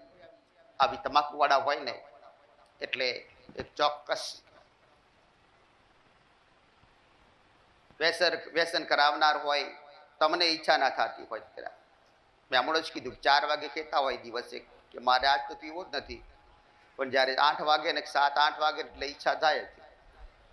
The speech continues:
જવું જ પડે જગ્યાએ. એ કોણ હતું? ચાર વાગે વિચાર કરાવનાર કોણ હતું? સાત વાગે વિચાર બદલ્યા ને એ કોણ? ચાર વાગે પણ આત્મા હતો તમારો,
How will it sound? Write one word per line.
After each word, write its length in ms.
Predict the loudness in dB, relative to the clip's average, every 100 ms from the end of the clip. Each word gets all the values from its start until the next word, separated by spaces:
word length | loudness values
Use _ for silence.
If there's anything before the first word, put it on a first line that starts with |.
| -16 -12 0
જવું 240 | 2 2
જ 60 | 0
પડે 180 | -2 -4
જગ્યાએ. 500 | -10 -10 -10 -10 -16 -20 -20 _ -20 -10 -2
એ 240 | -2 -2
કોણ 140 | -8 -12
હતું? 280 | -14 -8
ચાર 280 | 4 4 6
વાગે 220 | 2 0
વિચાર 380 | -2 -2 4 4
કરાવનાર 480 | 4 2 2 2 0
કોણ 200 | 0 -6
હતું? 200 | -10 -14 -20 -20 -20 -20 _ _ _ _ _ _ _ _ _ _ _ _ _ _ _ _ -6
સાત 340 | 4 4 4
વાગે 180 | 0 -4
વિચાર 380 | -6 2 4 4
બદલ્યા 340 | 2 2 4
ને 240 | 4 -2 -8 -18 -20 -4
એ 140 | -2
કોણ? 280 | -2 -4 -6 -10 -20 -20 -20 -20 _ _ _ _ _ _ _ _ _ _ _ _ _ _ _ _ -2
ચાર 240 | 2 4
વાગે 260 | 4 2 0
પણ 160 | 0 2
આત્મા 360 | 2 2 -4
હતો 140 | -6 -8
તમારો, 360 | -10 -10 -12